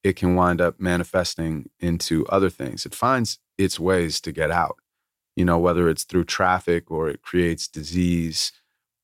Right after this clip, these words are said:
And I think that there's a difference between exploring these things as a victim or exploring these things in a way that's empowering.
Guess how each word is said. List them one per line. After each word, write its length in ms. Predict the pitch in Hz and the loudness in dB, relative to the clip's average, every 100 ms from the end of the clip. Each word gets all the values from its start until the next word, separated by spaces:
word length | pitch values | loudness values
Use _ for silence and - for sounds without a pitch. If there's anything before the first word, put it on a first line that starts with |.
| _ | _
And 100 | 113 107 | -2 0
I 40 | |
think 260 | 107 135 139 | 0 -2 0
that 140 | 107 | 0
there's 200 | 113 101 | 0 -2
a 40 | 95 | -2
difference 440 | 120 135 143 120 | -2 0 0 -2
between 520 | - - - 101 92 - | -4 -6 0 2 2 -4
exploring 640 | - - - 113 117 104 | -8 -8 -2 2 2 2
these 200 | 98 92 | 0 -2
things 520 | - 95 92 90 - - _ _ _ _ | -2 0 0 -2 -6 -14 _ _ _ _
as 220 | 98 98 85 | 0 0 0
a 60 | |
victim 600 | 78 98 98 92 85 87 - | 0 0 0 -2 -4 -4 -6
or 140 | - 92 | 0 0
exploring 520 | 87 - 95 95 90 | 0 -2 2 2 2
these 220 | 87 82 | 0 -4
things 400 | - 90 85 82 - | -2 0 0 -4 -6
in 60 | 90 | 0
a 80 | 90 | 2
way 160 | 87 | 2
that's 200 | 82 82 | 2 -2
empowering. 600 | 82 - 87 87 78 69 | -6 -2 0 0 -2 -10